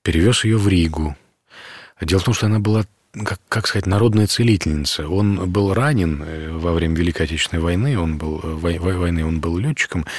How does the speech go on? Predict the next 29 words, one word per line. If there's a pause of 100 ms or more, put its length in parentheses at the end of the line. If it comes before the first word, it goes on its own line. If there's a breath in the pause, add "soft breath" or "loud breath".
(300 loud breath)
и
у
него
сильно
болела
спина,
и
он,
она
как
раз
лечила
его
спину. (560 loud breath)
И
он,
вот,
чувствуя
какой-то
долг
перед
ней,
он
перевёз
её
из
Орла
в
Ригу.